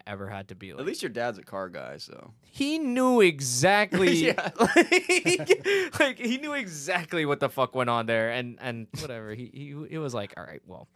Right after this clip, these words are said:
Speaker 1: stop." Obviously didn't work. So
Speaker 2: It's all right.
Speaker 1: <laughs>
Speaker 2: I
Speaker 1: we're
Speaker 2: cra-,
Speaker 1: here.
Speaker 2: I crashed that Mini Cooper once.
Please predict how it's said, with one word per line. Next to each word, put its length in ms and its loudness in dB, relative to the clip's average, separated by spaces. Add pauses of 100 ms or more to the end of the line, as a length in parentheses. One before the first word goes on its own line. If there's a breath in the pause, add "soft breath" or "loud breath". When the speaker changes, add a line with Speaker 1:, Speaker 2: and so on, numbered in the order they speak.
(180)
Speaker 1:
stop." 340 -16 (800)
Obviously 300 -6
didn't 140 -10
work. 240 -14 (160)
So 280 -18 (120)
Speaker 2:
It's 160 -2
all 60 0
right. 100 -4
Speaker 1:
<laughs> 0 -
Speaker 2:
I 160 -4 (280)
Speaker 1:
we're 60 -8
Speaker 2:
cra-, 140 0
Speaker 1:
here. 80 -6
Speaker 2:
I 100 -6
crashed 300 -2
that 100 -8
Mini 200 -10
Cooper 240 -18
once. 320 -18